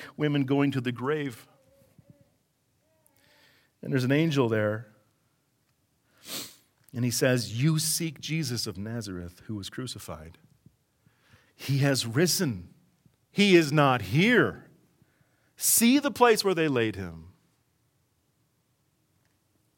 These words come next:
Our Savior is a risen Savior.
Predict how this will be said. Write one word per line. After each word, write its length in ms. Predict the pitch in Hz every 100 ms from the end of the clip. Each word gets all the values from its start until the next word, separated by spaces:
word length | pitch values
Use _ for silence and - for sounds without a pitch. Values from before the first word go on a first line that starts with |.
| _
Our 80 | -
Savior 640 | - - 170 143 104 78 - _ _ _ _ _ _ _ _ _ _ _ _ -
is 100 | 95
a 60 |
risen 380 | 87 120 98 87
Savior. 560 | 80 85 78 78 80